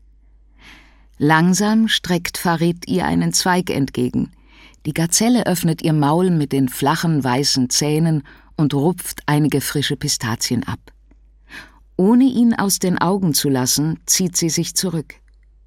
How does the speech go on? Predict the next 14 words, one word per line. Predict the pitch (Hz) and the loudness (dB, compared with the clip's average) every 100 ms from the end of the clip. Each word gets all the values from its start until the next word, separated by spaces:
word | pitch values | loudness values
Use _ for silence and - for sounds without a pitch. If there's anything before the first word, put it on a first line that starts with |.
| _ _ _ _ - - | _ _ _ _ -14 -2
Plötzlich | 214 247 - 262 - | 0 2 2 2 2
dreht | 208 214 | 0 2
sie | 185 | 0
sich | 160 147 | 0 0
um, | 220 254 269 - - | 4 4 2 -4 -6
springt | - - 220 277 277 | -4 2 4 4 2
über | 247 220 | 0 0
die | 190 | 0
kleine | - 185 180 170 | 0 2 2 2
Lehmmauer | 156 190 185 170 165 160 - | 4 4 4 4 2 0 0
und | 147 127 | -4 0
galoppiert, | 151 147 - 196 208 202 - - | 0 0 -2 0 0 0 -6 -2
sandaufwirbelnd | 139 165 202 214 - 156 - 156 151 151 147 139 | 2 4 2 2 0 0 -2 -2 0 0 0 0
davon, | 139 - 123 120 | -4 -2 0 0